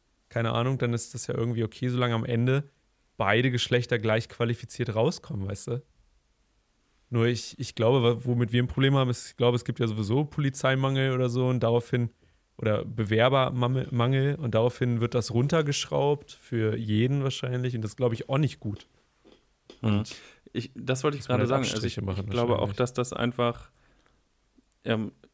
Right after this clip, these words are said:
Speaker 2: ich könnte
Speaker 1: Mhm.
Speaker 2: mir vorstellen, dass die Gefahr besteht, dass einige Frauen vielleicht diesen Anforderungen nicht standhalten würden,
Speaker 1: Mhm.
Speaker 2: dementsprechend weniger Polizisten dann, äh,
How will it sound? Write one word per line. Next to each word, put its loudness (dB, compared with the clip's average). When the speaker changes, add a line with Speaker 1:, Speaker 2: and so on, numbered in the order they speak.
Speaker 2:
ich -12
könnte 0
Speaker 1:
Mhm. 0
Speaker 2:
mir 2
vorstellen, -2
dass -4
die -10
Gefahr 0
besteht, -8
dass -4
einige 0
Frauen 2
vielleicht -4
diesen -4
Anforderungen -4
nicht -4
standhalten -4
würden, 0
Speaker 1:
Mhm. -14
Speaker 2:
dementsprechend 0
weniger 2
Polizisten -4
dann, 0
äh, -2